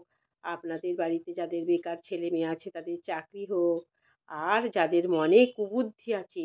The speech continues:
তাদের সুবুদ্ধির উদয় হোক। এই বলে আমি আজকে আমার, উম, ব্লগ শেষ করছি। আবার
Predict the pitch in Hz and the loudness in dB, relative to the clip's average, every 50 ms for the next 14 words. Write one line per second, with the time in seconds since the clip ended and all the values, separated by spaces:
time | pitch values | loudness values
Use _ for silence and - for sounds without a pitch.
0 | 160 151 170 160 175 175 - - 233 220 214 226 226 202 185 _ - 208 180 175 | -8 -6 -8 -8 -8 -8 -8 -6 -6 -4 -2 -2 -4 -4 -6 _ -10 -6 -6 -6
1 | 160 165 170 156 156 156 156 160 151 147 - _ _ _ _ _ _ _ _ _ | -6 -4 -6 -6 -6 -6 -6 -6 -8 -8 -10 _ _ _ _ _ _ _ _ _
2 | - 165 170 170 170 170 185 170 180 226 277 349 370 _ _ _ _ _ _ _ | -12 -10 -8 -8 -6 -4 -2 0 2 4 4 2 2 _ _ _ _ _ _ _
3 | _ _ _ - - 156 170 180 175 151 151 151 165 170 165 165 156 151 156 160 | _ _ _ -12 -8 -4 -2 -2 -2 -2 -2 -6 -8 -8 -8 -8 -6 -6 -6 -8
4 | 160 - _ _ 226 196 175 165 160 156 151 151 156 156 156 156 156 156 156 156 | -8 -10 _ _ -12 -10 -8 -8 -8 -10 -10 -10 -10 -10 -10 -8 -8 -8 -8 -10
5 | 156 160 156 143 151 170 170 165 - 180 165 156 151 - - - 175 156 156 165 | -10 -12 -14 -12 -10 -10 -10 -8 -8 -10 -10 -10 -10 -12 -6 -4 -4 -4 -4 -6
6 | - - - 185 180 175 _ _ - - 285 349 349 _ _ _ _ _ _ _ | -12 -20 -16 -14 -14 -14 _ _ -10 -6 -4 -4 -4 _ _ _ _ _ _ _
7 | - - 160 160 160 160 165 190 | -12 -8 -6 -4 -2 0 2 2